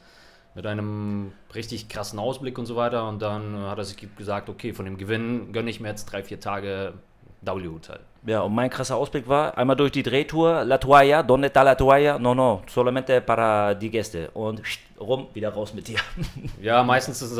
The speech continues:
Speaker 1: immer so High Society, irgendwelche Künstler, Rapper, irgendwelche hochbetuchten Leute, die dann, ähm, ja, bleiben und sich dann sozusagen vermöden-, verwöhnen lassen. Also eines der besten Hotels hier und, äh, ja, war auf jeden Fall eine interessante Experience.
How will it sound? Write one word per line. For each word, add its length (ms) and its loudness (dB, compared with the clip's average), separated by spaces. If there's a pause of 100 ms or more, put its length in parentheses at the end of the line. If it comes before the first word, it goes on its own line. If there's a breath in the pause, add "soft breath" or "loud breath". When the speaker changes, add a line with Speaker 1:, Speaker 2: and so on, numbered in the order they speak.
(120)
Speaker 1:
immer 140 -2
so 680 -2
High 140 -4
Society, 480 -4
irgendwelche 240 -10
Künstler, 1000 -6 (320)
Rapper, 760 -6 (480)
irgendwelche 360 -12
hochbetuchten 720 -12
Leute, 300 -4
die 80 -14
dann, 500 -10
ähm, 500 -12 (1040)
ja, 120 -6
bleiben 520 -2
und 280 -8
sich 240 -16
dann 260 -10
sozusagen 580 -10 (380 soft breath)
vermöden-, 460 -4
verwöhnen 380 -6
lassen. 420 -8 (480 soft breath)
Also 160 -8
eines 180 -4
der 80 -2
besten 260 -6
Hotels 360 -6
hier 240 -2
und, 340 -8
äh, 320 -6
ja, 220 0
war 100 0
auf 160 -6
jeden 140 -8
Fall 100 -4
eine 140 -6
interessante 480 -10
Experience. 640 -10